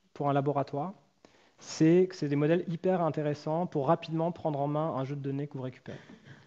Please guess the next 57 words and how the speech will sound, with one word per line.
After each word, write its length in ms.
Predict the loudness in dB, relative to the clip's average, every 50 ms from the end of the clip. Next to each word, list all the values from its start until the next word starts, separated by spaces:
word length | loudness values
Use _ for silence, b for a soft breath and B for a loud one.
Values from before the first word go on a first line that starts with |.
| b b b b b b b b b _ _
Vous 60 | 0 4
avez 100 | 6 6
un 100 | 6 6
jeu 100 | 6 4
de 60 | 4
données, 340 | 4 6 6 6 6 6 6
euh, 540 | 6 6 4 2 2 0 0 0 -2 -4 -4 -8 _ _ _
qui 140 | -6 -4 -4
est, 180 | -4 -4 -8 -10
qui 120 | -6 -4
est 20 | -2
assez 320 | -2 -2 -2 0 -2 -2
peu, 200 | -2 -2 -4 -4
euh, 800 | -2 0 0 2 2 2 0 0 0 -2 -2 -4 -4 -4 -6 -6 -6
organisé, 720 | -6 -2 0 2 2 2 2 0 0 0 0 2 0 0
sur 120 | -2 -4
lequel 140 | -4 -4 -4
vous 80 | -2 -2
avez 80 | -4
beaucoup, 260 | -4 -4 -4 -6 -4 -6
beaucoup 220 | -6 -6 -6 -6
de 40 | -4
données, 300 | -2 0 0 0 0 -2 B B B B B B -2
et 40 | -2
vous 80 | 0
voulez 140 | 2 2 2
très 160 | 2 2 4
rapidement 360 | 4 4 4 2 0 -2 -2 0
y 60 | -2
voir 140 | -2 -4 -6
plus 160 | -8 -12 -12
clair, 260 | -10 -8 -8 -8 -8 -10 b b b b b b b b b b _ -6
ben, 320 | -2 0 2 4 4 4
euh, 140 | 4 4 2
c'est 140 | 0 -2 -2
une 60 | 0
bonne 160 | 2 2 2
uti-, 440 | 2 0 -2 -6 -6 -4 -4 -4 -4
bonne 200 | -2 0 0 0
idée 180 | 2 0 0 -2
d'utiliser 240 | -2 -4 -6 -4
un 60 | -4 -2
modèle 180 | -2 -2 -2
de 60 | -4
fondation 520 | -4 -2 -2 -2 -2 -2 -2 -2 -2 -2 -2
pour 180 | -4 -6 -12
trier 280 | -16 -2 2 4 4 6
un 80 | 4 4
peu 100 | 2 0
vos 160 | -2 -2 -2
données, 520 | -2 -2 -2 0 -2 -2 -2 -2 -4 -6 -8 -10
pour 160 | -10 -10 -8
faire 240 | -4 0 2 2 2
de 80 | 2 0
la 80 | 0
labellisation 440 | 0 0 -2 -2 -4 -6 -6 -6 -6
automatique, 640 | -6 -6 -4 -4 -4 -6 -4 -2 -2 -2 -4 -6 b